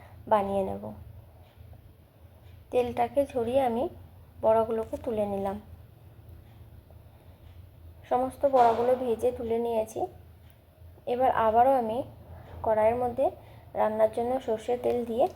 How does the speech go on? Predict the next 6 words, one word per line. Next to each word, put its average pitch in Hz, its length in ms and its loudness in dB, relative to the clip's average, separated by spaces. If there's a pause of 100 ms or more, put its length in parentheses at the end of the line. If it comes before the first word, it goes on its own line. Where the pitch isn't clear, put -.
(920)
তেলের 233 340 2
মধ্যে 254 420 0
কালো 220 320 0
জিরে 240 260 2
ফোড়ন 202 420 -2
দিলাম। 196 280 -2